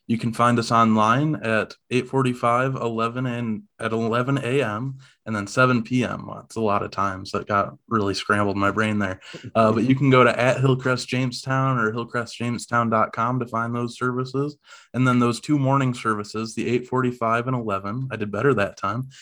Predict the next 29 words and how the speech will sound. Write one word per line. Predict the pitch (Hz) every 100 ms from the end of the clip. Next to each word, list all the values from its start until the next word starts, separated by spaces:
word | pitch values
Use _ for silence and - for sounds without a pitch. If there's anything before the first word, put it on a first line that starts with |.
| - _ -
Uh, | 107 104
those | 120 143 139
will | 127 120
be | 113 110 107
in | 127
person | 120 131 123 120
as | 110 104
well | 110 101
if | -
you're | 107
in | 104
the |
Jamestown, | 104 104 110 - - 110 107
New | 104
York | 104 101 -
area. | 110 104 101 135 - _ _ _ -
And | 117 113 110 - _ _ _ -
I'll, | 127
before | 123 120 127
I | 117
give | 113
it | 104
to |
Pastor | - 110 - 107
Mark | 107 104
to | 104 101 -
completely | 113 123 117 107
end | 101 101
this, | 113